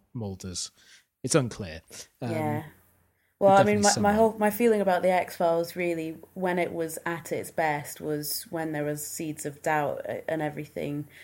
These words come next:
Speaker 2: you know, depending on
Speaker 1: Mm-hmm.
Speaker 2: whose perspective you were looking at. And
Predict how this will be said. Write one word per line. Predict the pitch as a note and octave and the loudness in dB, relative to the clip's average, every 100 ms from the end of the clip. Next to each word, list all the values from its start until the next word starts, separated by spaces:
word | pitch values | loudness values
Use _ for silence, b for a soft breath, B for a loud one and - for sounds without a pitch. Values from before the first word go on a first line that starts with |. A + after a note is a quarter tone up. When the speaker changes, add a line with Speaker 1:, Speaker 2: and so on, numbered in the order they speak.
| B - | B -8
Speaker 2:
you | |
know, | D#3 | -6
depending | D3+ E3 D#3 C#3+ | -6 -6 -4 -2
on | D3 | -2
Speaker 1:
Mm-hmm. | D3 | -2
Speaker 2:
whose | D3+ - | -6 -8
perspective | D3+ - D3 - D#3+ D3 | -12 -6 -6 -6 -10 -8
you | D3 | -6
were | D3 | -6
looking | D3+ - C#3+ | -6 -8 -8
at. | C#3 C3+ - | -6 -8 -8
And | D3 D3 D3 | -8 -6 -8